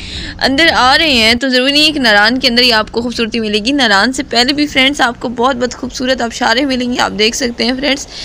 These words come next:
नारान से पहले भी बहुत खूबसूरत मकामात हैं। तो अगर नारान का रास्ता कभी बंद हो जाता है, जैसे अभी बंद है, तो आप कागान आकर भी same वैसे ही enjoy कर सकते हैं।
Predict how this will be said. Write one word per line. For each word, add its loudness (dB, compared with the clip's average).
नारान 4
से -4
पहले -2
भी -2
बहुत 2
खूबसूरत -2
मकामात 0
हैं। 0
तो 0
अगर 2
नारान 2
का -2
रास्ता 0
कभी -2
बंद 0
हो 2
जाता 0
है, 2
जैसे -2
अभी 0
बंद -2
है, 2
तो -2
आप 0
कागान 2
आकर -2
भी 0
same -2
वैसे 0
ही 2
enjoy 2
कर -2
सकते -6
हैं। -4